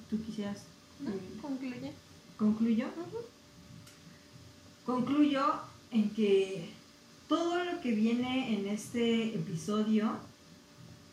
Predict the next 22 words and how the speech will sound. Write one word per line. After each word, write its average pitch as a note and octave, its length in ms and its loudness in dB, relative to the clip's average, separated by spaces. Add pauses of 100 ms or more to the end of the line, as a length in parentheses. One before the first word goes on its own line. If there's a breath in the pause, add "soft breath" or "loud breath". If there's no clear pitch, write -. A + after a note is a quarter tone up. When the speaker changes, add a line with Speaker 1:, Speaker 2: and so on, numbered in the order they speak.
Speaker 1:
habla C4+ 440 4
de B3 180 -2
creencias A3 1040 -2 (960)
que A#3+ 160 4
nosotras A3+ 920 -2 (140)
hemos A#3 460 0
arraigado G#3+ 840 0 (340)
en G3+ 160 -2
nuestra G3 320 -4
mente. A#3 380 0 (1120)
No B3 260 8
son C4 200 0
cosas A#3 800 -2 (140)
que G3 260 2
se G3 180 -4
me G3 80 -8
ocurrieron A3 760 0
o A3+ 100 -4
que - 60 -10
se G3+ 100 -6
nos F3 160 -8
ocurrieron, G#3+ 720 0